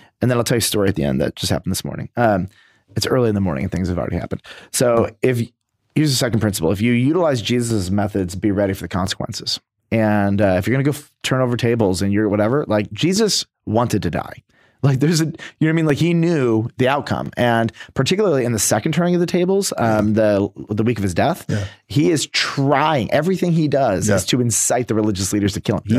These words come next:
Speaker 2: Yep.
Speaker 1: wants to die. That's the plan. Um, and I, and I, I found that when I start calling people whitewash sepulchers,
Speaker 2: <laughs>
Speaker 1: um, it ends up creating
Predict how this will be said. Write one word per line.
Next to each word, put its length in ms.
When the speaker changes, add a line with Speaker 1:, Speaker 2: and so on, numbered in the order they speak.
Speaker 2:
Yep. 80
Speaker 1:
wants 300
to 80
die. 280
That's 220
the 60
plan. 240
Um, 360
and 100
I, 140
and 100
I, 260
I 340
found 580
that 500
when 200
I 120
start 260
calling 260
people 320
whitewash 580
sepulchers, 720
Speaker 2:
<laughs> 180
Speaker 1:
um, 480
it 240
ends 260
up 240
creating 720